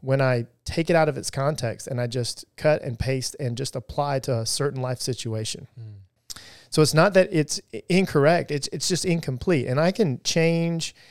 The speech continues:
Speaker 1: and I can modify my behavior and get through any particular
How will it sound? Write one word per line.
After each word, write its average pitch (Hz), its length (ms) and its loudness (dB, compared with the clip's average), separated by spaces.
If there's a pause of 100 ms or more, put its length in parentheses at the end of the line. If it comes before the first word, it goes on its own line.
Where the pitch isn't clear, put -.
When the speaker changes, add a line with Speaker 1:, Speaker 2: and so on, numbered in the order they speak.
(140)
Speaker 1:
and 135 100 -2
I 156 60 4
can 156 180 0
modify 143 640 2
my 127 180 -2
behavior 123 560 0
and 113 180 -2
get 135 220 -2
through 135 180 0
any 135 200 -2
particular 123 880 -4